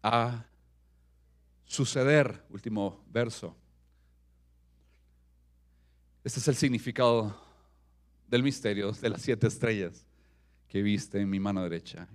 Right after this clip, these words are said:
y de los siete candelabros de oro. Las siete estrellas son los ángeles de las siete iglesias y los siete candelabros son las siete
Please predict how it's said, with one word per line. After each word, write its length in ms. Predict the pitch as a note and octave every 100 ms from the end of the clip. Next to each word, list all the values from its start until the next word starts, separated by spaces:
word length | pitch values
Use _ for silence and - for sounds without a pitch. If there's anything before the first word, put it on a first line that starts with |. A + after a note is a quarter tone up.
| -
y 80 |
de 100 | G#2
los 140 | F#2+ E2+
siete 420 | - - G2+ G2+
candelabros 720 | F#2+ G2 F#2 G2+ G2+ F2 -
de 100 | F2
oro. 220 | E2 E2 - _ _ _ _ -
Las 100 | -
siete 200 | G#2+ G2+
estrellas 640 | - G2 F2+ E2+ - - _ _ _
son 180 | -
los 180 | G2+ G2+
ángeles 400 | G2 F#2+ F#2 F#2+
de 60 | F2
las 100 | E2
siete 260 | - F2+ F#2+
iglesias 640 | F2 E2 - F2 - - _ _ _ _ _
y 80 | -
los 100 | D#2+
siete 300 | - G2 F#2+
candelabros 800 | F2+ G2 F#2+ E2 E2 F2 - - _
son 500 | - F2+ F#2+ F2+ F2+ _ _ _ -
las 140 | -
siete 460 | - - - F#2